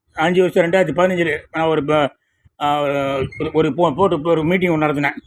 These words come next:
ரிட்மனி இருபத்தி ரெண்டு எண்பத்தி ஒன்று, ரெண்டாயிரத்தி பதினொன்று. இலங்கை இராணுவத்தால் சர்வதேச சட்டத்திற்கு புறம்பாக சுட்டுக் கொல்லப்பட்ட ஐநூத்தி எழுபத்தெட்டு இந்திய மீ-, தமிழ் மீனவர்களின் வழக்குகளை தேசிய புலனாய்வு பிரிவு விசாரிக்க கோரும் மனு.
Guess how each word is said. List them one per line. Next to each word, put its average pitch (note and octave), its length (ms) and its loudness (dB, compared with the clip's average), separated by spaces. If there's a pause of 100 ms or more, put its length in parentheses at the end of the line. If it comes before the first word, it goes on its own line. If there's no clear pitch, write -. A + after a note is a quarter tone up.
(200)
ரிட்மனி E3 600 0
இருபத்தி F3 340 2
ரெண்டு E3 180 2
எண்பத்தி D#3 220 -2
ஒன்று, F3 140 0
ரெண்டாயிரத்தி D#3 360 -2
பதினொன்று. D3+ 540 -6 (280)
இலங்கை F3+ 280 0
இராணுவத்தால் E3+ 460 0
சர்வதேச E3+ 540 0
சட்டத்திற்கு D3 460 -2
புறம்பாக E3 520 0 (400)
சுட்டுக் E3+ 320 0
கொல்லப்பட்ட D#3+ 380 2
ஐநூத்தி D#3+ 220 2
எழுபத்தெட்டு D#3 560 0
இந்திய E3 260 0
மீ-, E3 120 -2
தமிழ் D#3+ 260 -2
மீனவர்களின் D#3 480 -2 (420)
வழக்குகளை F3 420 0
தேசிய E3+ 280 2
புலனாய்வு D#3 340 2
பிரிவு D#3 300 0
விசாரிக்க D3+ 360 2
கோரும் C#3 220 2
மனு. C#3+ 300 -2